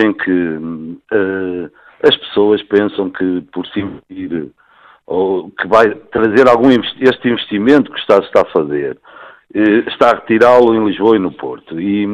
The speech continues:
e não estão a perceber bem o que é que está em causa. Estrategicamente, acho que o nosso Primeiro-Ministro tem que avaliar uma coisa muito simples.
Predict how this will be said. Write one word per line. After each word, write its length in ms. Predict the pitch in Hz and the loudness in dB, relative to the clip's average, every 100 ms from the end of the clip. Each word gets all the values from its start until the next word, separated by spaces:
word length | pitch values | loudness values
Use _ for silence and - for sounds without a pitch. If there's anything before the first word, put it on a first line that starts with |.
| 101 92 95 _ _ _ - 135 | -6 -8 -14 _ _ _ -10 -2
e 100 | 135 | 0
não 80 | |
estão 180 | 143 156 | 2 2
a 40 | 143 | 0
perceber 340 | - 135 143 | -2 2 4
bem 340 | 131 147 147 147 | 6 4 2 0
o 160 | 151 151 | -4 0
que 140 | 156 | 0
é 20 | |
que 80 | 139 | 2
está 160 | - 143 | 2 2
em 100 | 139 | 2
causa. 420 | 127 104 87 85 | 4 4 4 0
Estrategicamente, 840 | - 139 156 143 - 127 135 139 | -2 0 2 0 0 0 0 2
acho 200 | 120 - | 2 0
que 80 | - | -2
o 20 | |
nosso 240 | 110 98 - | 0 0 -2
Primeiro-Ministro 800 | 90 95 90 92 80 76 - 80 | -6 -4 -2 -4 -6 -12 -16 -8
tem 240 | - 90 | -4 -2
que 100 | - | -2
avaliar 600 | 82 95 90 80 69 69 | 0 2 0 -2 -4 -6
uma 180 | 85 92 | -6 -4
coisa 260 | 98 107 95 | 0 0 0
muito 240 | 104 - | -4 -8
simples. 420 | - - - - | -14 -16 -16 -18